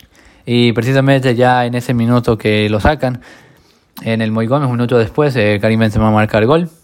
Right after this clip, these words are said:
Asistencia de Rodrigo. O sea, eh, <laughs> ¿qué puedo decir? O sea, eh, Rodrigo hace una buena jugada realmente. Eh, entra al área, le da el pase a Benzema, que en la,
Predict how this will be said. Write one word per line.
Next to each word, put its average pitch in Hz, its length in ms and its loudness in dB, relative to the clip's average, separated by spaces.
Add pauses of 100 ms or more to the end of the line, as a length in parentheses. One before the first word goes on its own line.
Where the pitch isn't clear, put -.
(320)
Asistencia 110 680 -2
de 101 280 0
Rodrigo. 123 520 0 (1400)
O 113 120 -2
sea, 120 480 2 (400)
eh, 110 680 0 (360)
<laughs> - 440 -2
¿qué - 80 -2
puedo 107 180 2
decir? 98 280 -2 (720)
O 107 60 -2
sea, 107 320 0 (180)
eh, 107 140 0
Rodrigo 110 320 0
hace 120 160 -2
una 120 240 -2
buena 117 260 0
jugada 135 400 0
realmente. 127 460 -4 (520)
Eh, 107 440 -4
entra 117 180 -4
al 120 100 -2
área, 139 240 0
le 113 120 -2
da 110 60 -2
el 110 100 -2
pase 113 340 -4
a 107 60 0
Benzema, 127 460 -4
que 107 180 -4
en 104 140 -6
la, 101 140 -6